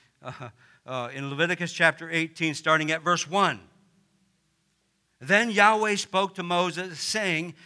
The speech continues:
"Speak to the sons of Israel and say to them, 'I am Yahweh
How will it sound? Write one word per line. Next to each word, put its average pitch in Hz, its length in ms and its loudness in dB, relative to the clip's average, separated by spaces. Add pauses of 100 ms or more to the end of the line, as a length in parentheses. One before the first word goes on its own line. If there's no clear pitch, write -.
"Speak - 440 -4
to 233 100 -6
the 220 100 -4
sons 196 360 0
of 190 180 -4
Israel 175 480 0
and 156 140 -4
say 196 180 -2
to 185 140 -2
them, 160 220 0 (260)
'I 175 300 6
am 180 360 0
Yahweh 160 600 2